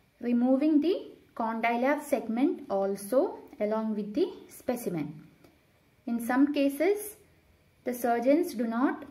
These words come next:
remove the condyle if it is not involved in the disease. So the condylar stump alone is left within the fossa and the rest of the mandible is resected. Surgeons prefer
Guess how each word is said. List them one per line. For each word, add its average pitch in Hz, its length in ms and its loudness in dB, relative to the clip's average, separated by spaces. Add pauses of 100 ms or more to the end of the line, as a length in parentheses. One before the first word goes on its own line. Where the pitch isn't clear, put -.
(800)
remove 247 340 2
the 277 100 0
condyle 240 460 0
if 285 160 -4
it 247 60 0
is 247 160 -4
not 247 360 -2
involved 226 560 0
in 233 160 -4
the 269 100 4
disease. 202 600 -6 (1300)
So 269 220 0
the 302 120 4
condylar 262 720 2
stump 254 520 2 (120)
alone 220 480 2
is 302 240 0
left 240 320 -2
within 226 400 -2
the 285 160 0
fossa 233 640 -2
and 220 200 -4
the 294 160 0 (220)
rest 208 300 -2
of 254 200 -2
the 269 80 4
mandible 208 520 -2
is - 360 -2
resected. 165 640 -4 (2750)
Surgeons 269 640 2
prefer 302 460 4